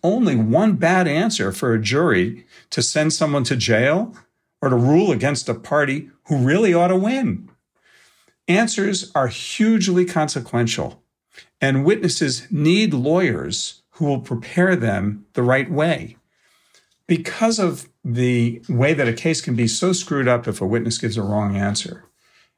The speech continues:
and because a right answer can be so consequential in, uh, leading the witness or leading the client to victory,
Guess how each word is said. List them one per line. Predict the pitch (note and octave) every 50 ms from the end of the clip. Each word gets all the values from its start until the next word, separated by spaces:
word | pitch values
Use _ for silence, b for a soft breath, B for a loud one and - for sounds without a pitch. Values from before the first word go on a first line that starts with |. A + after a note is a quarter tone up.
| _ _
and | C3
because | B2 B2 A2+ C#3+ C#3
a | A#2 A#2
right | A2+ A#2+ C#3 F3 G#3 F#3
answer | C#3+ A2+ F#2 - - - F#2+
can | F2+ - B2 A2+
be | A#2+ A2
so | - - - D3
consequential | C#3+ - D3+ C#3 A#2+ - A#2+ - - C#3+ D#3+ F3+ F3 - E2 - - - b b b b b b b b _ _
in, | - B2 A#2+ A#2 A#2 A2+ A#2 A2 A2+ - - _ _
uh, | - A#2+ A2+ A2 G#2+
leading | A2 A#2 A#2+ C3 D3 C3+ C#3 B2+ A#2 A2
the | G2+ G2+
witness | G2+ A#2 A2+ - B2 A2 G2+ - - - -
or | A#2 A2+ G#2 G#2 G#2
leading | G#2+ A2+ B2 A#2 A#2 A2
the | G2+ F#2
client | - - A#2+ A2+ A2 G2+
to | - G#2+
victory, | G#2 C3 F3+ - - - D#2+ D2 - A2+ -